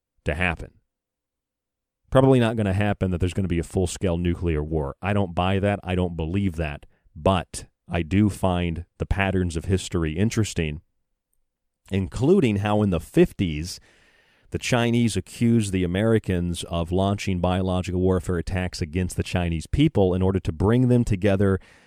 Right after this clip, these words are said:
in lockstep, hive mind behavior, with a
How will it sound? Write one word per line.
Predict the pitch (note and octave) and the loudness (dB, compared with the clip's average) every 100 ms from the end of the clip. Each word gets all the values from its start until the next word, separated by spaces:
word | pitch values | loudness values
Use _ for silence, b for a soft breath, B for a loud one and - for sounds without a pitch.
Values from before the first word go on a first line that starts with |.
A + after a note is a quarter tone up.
| b | b
in | E2+ | -2
lockstep, | E2 G2+ C#3 - - E2+ D2 - _ _ _ _ _ _ _ _ _ _ _ _ _ | 2 4 2 0 0 0 0 -6 _ _ _ _ _ _ _ _ _ _ _ _ _
hive | - A2 A2 G#2+ | -2 2 4 4
mind | G2 G2+ G2 F#2+ F#2 F#2 - _ _ _ _ _ _ | 4 4 4 2 0 -4 -10 _ _ _ _ _ _
behavior, | F#2+ F#2+ G#2+ A2 E2 B1+ - _ _ _ _ _ _ _ _ _ _ _ _ _ | 0 4 4 4 2 -6 -10 _ _ _ _ _ _ _ _ _ _ _ _ _
with | G2+ F#2+ | 4 6
a | F#2+ F2 F2 | 4 4 0